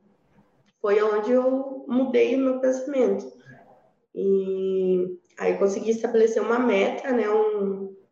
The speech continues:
um objetivo pra conseguir tá onde eu tô hoje. Mas eu sei que se eu tivesse permanecido naquele pensamento de, "Ah, tanto faz",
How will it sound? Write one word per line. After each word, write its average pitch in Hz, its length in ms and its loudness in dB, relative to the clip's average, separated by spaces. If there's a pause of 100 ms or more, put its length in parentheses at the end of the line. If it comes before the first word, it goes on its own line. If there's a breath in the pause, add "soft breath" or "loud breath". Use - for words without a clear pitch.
um 196 80 2
objetivo 220 880 0 (460 loud breath)
pra 220 220 0
conseguir 233 720 0
tá 220 300 2
onde 226 160 2
eu 247 100 4
tô 262 300 2
hoje. 180 280 -2 (580 loud breath)
Mas 190 320 0
eu 214 100 2
sei 247 160 -2
que 233 80 -6
se - 120 0
eu 220 60 4
tivesse 208 420 -2
permanecido 226 640 0
naquele 233 440 0
pensamento 196 760 -2
de, 196 420 0
"Ah, 214 380 0
tanto 196 320 0
faz", 214 480 0